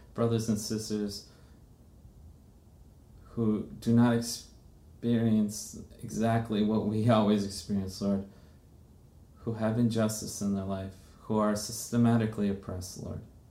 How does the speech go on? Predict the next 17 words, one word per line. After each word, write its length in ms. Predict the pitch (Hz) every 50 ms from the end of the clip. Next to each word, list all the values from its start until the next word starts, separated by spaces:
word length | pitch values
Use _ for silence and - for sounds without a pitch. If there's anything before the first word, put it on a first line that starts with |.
| - - - - - - - - - - - - - - - - - - - - - - - - -
We 160 | 104 104 98
stand 340 | 98 - - 101 107 110 110
next 340 | 104 101 101 - - - -
to 60 | - 95
them, 340 | 95 95 95 95 95 95 - - - -
and 80 | 101 98
we 160 | 98 101 101
ask 240 | 104 110 107 107 -
for 80 | 104 104
you 240 | 101 101 107 110
to 60 | 104 101
put 240 | - - - -
us 240 | - 98 - - -
on 260 | 90 98 101 101 98
the 80 | 95 92
right 320 | 92 98 104 107 110 -
path, 320 | - - - - - -